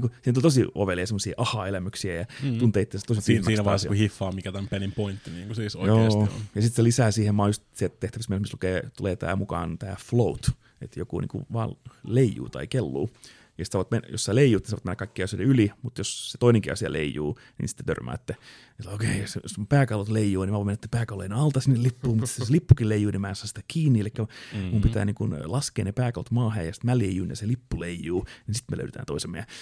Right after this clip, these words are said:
Speaker 1: ahaa, niin siinä on tosi hyvä. Siinä aina pystyy tekemään, jos sä liikuttaa sitä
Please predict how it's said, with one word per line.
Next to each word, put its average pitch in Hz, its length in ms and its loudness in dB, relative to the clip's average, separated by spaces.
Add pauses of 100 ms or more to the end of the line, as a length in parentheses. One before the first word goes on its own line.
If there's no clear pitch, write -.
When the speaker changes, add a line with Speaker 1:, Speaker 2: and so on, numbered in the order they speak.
(160)
Speaker 1:
ahaa, 113 300 -4
niin 85 100 -14 (380)
siinä 110 160 2
on 131 140 2 (180)
tosi 135 220 2
hyvä. 101 120 2
Siinä - 280 0
aina 165 180 6
pystyy 127 180 0
tekemään, 113 240 2
jos 104 60 0
sä 110 120 4
liikuttaa 135 300 2
sitä - 140 -8